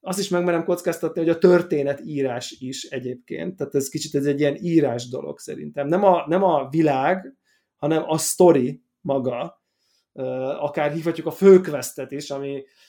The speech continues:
és egy Starfield, és egy kicsit haladtam, és így a főquest az így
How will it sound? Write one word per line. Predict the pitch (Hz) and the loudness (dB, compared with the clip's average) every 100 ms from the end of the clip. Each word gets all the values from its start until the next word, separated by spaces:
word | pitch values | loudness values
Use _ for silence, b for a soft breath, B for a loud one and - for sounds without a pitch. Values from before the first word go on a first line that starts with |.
| b b b _ _ _ | b b b _ _ _
és | - 127 - | -14 -8 -6
egy | 147 | -6
Starfield, | - 165 165 156 | 0 4 6 6
és | 143 | 4
egy | 143 | 0
kicsit | - 185 175 | 0 2 0
haladtam, | 160 160 151 156 147 | 4 2 4 0 -2
és | - | 2
így | 160 147 | 2 2
a | - | -2
főquest | - 160 156 160 151 | 0 2 4 2 -2
az | - 151 156 | -6 -4 0
így | 156 156 | 0 0